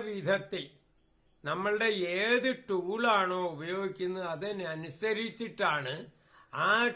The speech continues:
ടൂൾ സ്വീകരി-, കണ്ണുകൊണ്ട് സ്വീകരിക്കുന്നത്. എന്താണ്? ഒരു, ഉം, എന്താ പറയുക, പാലും, പാലും വെള്ളവും കൂടി കലർത്തി, ഏഹ്, അരയന്നത്തിന് കൊടുക്കുകയാണെങ്കിൽ അത് പാല് കുടിക്കും, വെള്ളം അവിടെ ഇടും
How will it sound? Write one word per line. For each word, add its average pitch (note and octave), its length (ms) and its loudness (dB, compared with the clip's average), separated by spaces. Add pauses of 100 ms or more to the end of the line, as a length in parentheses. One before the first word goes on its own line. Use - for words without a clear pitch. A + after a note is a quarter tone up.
(100)
ടൂൾ F#3+ 220 0 (140)
സ്വീകരി-, F#3 580 0
കണ്ണുകൊണ്ട് G3+ 480 0 (100)
സ്വീകരിക്കുന്നത്. F#3 800 -2
എന്താണ്? E3+ 300 -2 (580)
ഒരു, F3+ 260 2 (1120)
ഉം, E3 220 -8 (520)
എന്താ E3 260 -2
പറയുക, F3 320 0 (100)
പാലും, F3+ 440 2 (420)
പാലും F3 400 0 (100)
വെള്ളവും F#3 440 0
കൂടി G3 160 0 (120)
കലർത്തി, D#3+ 500 0 (1080)
ഏഹ്, E3+ 360 0 (460)
അരയന്നത്തിന് G#3 760 0 (100)
കൊടുക്കുകയാണെങ്കിൽ E3+ 840 -2 (420)
അത് E3 160 -2 (140)
പാല് E3+ 380 4
കുടിക്കും, E3+ 440 -4
വെള്ളം D#3+ 240 0
അവിടെ D#3 240 0
ഇടും A#2 160 -8